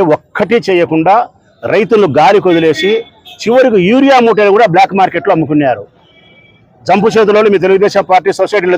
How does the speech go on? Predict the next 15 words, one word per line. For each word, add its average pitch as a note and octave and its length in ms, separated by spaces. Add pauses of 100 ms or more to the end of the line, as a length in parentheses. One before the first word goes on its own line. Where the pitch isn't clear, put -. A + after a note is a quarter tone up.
ద్వారా G3 200 (280)
మీ G#3+ 120
ఇష్టానుసారం G#3 480
అమ్ముకున్నారు. D3+ 520 (520)
కేంద్ర A3+ 320
ప్రభుత్వం G#3 380
మూట A3 100 (120)
ఎనిమిది F#3 140
వందల F#3 200
రూపాయలు G#3 280
ఇస్తానంటే F3+ 420 (280)
మీరు F#3+ 200
పెట్టే - 260
ఇంటింటి G3+ 340
చాలా G3 200